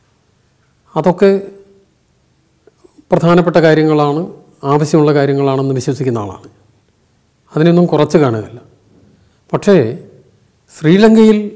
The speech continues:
ഈ വംശഹത്യ നടന്ന സമയത്ത് നമ്മൾ മലയാളികൾ അത്ര ശക്തമായിട്ട് ഇതിനോട് പ്രതികരിച്ചില്ല. പല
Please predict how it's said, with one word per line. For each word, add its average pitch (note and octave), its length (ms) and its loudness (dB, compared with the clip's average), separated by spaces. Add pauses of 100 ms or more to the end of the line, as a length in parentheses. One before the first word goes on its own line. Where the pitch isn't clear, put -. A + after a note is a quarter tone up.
(1900)
ഈ F#3 160 2
വംശഹത്യ D#3+ 540 2
നടന്ന C#3 260 -2 (100)
സമയത്ത് A#2 360 -6 (2000)
നമ്മൾ E3+ 220 4 (640)
മലയാളികൾ C#3+ 500 2
അത്ര C#3 240 -6
ശക്തമായിട്ട് B2+ 440 -4
ഇതിനോട് A#2+ 300 -6
പ്രതികരിച്ചില്ല. A2 580 -4 (3500)
പല D#3+ 100 4